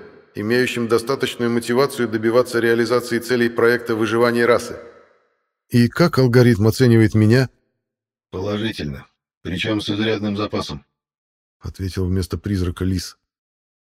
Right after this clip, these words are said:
«Для принятия решения алгоритму потребовалось немало времени на сбор необходимого объёма данных о твоих действиях в различных ситуациях.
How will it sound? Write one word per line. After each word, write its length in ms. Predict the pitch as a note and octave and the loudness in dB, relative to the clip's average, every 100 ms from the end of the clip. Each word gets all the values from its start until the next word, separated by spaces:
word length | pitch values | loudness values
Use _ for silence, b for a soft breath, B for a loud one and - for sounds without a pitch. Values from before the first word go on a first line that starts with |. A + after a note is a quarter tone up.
| - | -18
«Для 260 | D#2 D#2+ - | -14 -12 -12
принятия 600 | G2+ G2 A2+ C3 A#2+ B2 | -10 -4 -4 -4 -2 -2
решения 560 | A2+ - B2 B2+ B2 | -2 -4 -4 -4 -6
алгоритму 640 | A2+ A2 G#2+ G#2+ C3 B2 A2 | -4 -4 -2 -4 -4 -6 -6
потребовалось 720 | A2 A2 A#2+ A#2+ A#2 G#2+ - | -6 -4 -4 -2 -4 -4 -6
немало 480 | G#2+ C3 C3 G2 F2+ | -4 -2 -2 -4 -6
времени 400 | F#2+ F2 E2 F2 | -6 -6 -8 -8
на 160 | F#2 | -8
сбор 260 | F2+ G#2+ G#2 | -4 -4 -4
необходимого 720 | G2 F#2+ G#2 G2+ G#2+ G#2 G2+ | -6 -8 -8 -4 -2 -2 -4
объёма 320 | G2+ G#2 G#2 | -4 -4 -4
данных 400 | G2 A#2 A2 G#2+ | -4 -4 -4 -8
о 80 | G2 | -6
твоих 280 | G#2+ G#2+ F#2+ | -4 -4 -2
действиях 460 | A#2 A#2 B2 - | -4 -4 -8 -8
в 40 | G#2+ | -8
различных 500 | A2 A2+ G2+ F#2+ - | -6 -4 -4 -6 -8
ситуациях. 680 | G2+ A2 F#2+ - C#2+ - | -6 -4 -4 -6 -14 -16